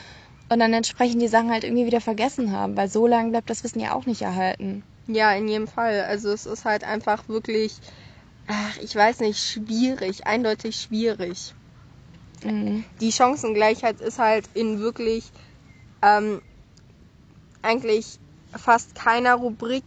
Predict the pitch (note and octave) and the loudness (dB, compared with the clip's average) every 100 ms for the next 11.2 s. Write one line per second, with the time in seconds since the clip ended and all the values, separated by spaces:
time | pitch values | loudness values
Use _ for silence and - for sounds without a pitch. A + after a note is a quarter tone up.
0 | - A3 A3+ B3 A#3+ B3 A3+ - A3+ B3 | -10 -10 -6 0 0 2 0 0 0 0
1 | A#3+ A#3+ - - B3 B3 B3 A#3+ A#3 - | -2 -6 -10 -2 2 4 4 4 0 -2
2 | A#3+ C4+ - - - - - G#3+ G#3+ G#3+ | -4 -4 -8 -20 -20 -20 0 4 4 2
3 | G#3 G3 G#3+ A#3 G#3 F#3 F#3 - - - | -2 -4 -2 0 0 -2 -8 -12 -20 -20
4 | - - - - - - - A#3 A3+ A#3 | -20 -20 -20 -20 -20 -20 -14 -4 0 0
5 | - - B3+ - C4+ C#4+ D#4+ D#4 C#4+ - | 0 0 4 6 6 4 2 2 2 2
6 | C4+ - D4 D4+ D4 D#4 - - - - | 2 4 4 4 2 0 -4 -14 -20 -18
7 | - A#3+ C4 C4+ C4+ C4 B3+ B3+ B3 A#3 | -8 0 2 4 2 2 2 2 4 4
8 | A#3+ A#3+ A#3 A3+ - - A3 A3 A3 A3 | 4 2 0 0 -4 -2 2 2 0 -4
9 | - G4 - - A#3+ C4 A#3+ A3+ B3+ C#4+ | -8 -18 -6 -2 -2 0 0 2 4 2
10 | A#3+ A3+ A#3+ B3+ A#3 A3+ G#3+ G#3+ D4+ - | 2 0 0 -2 -2 0 2 2 2 -4
11 | A3 B3+ | -6 -6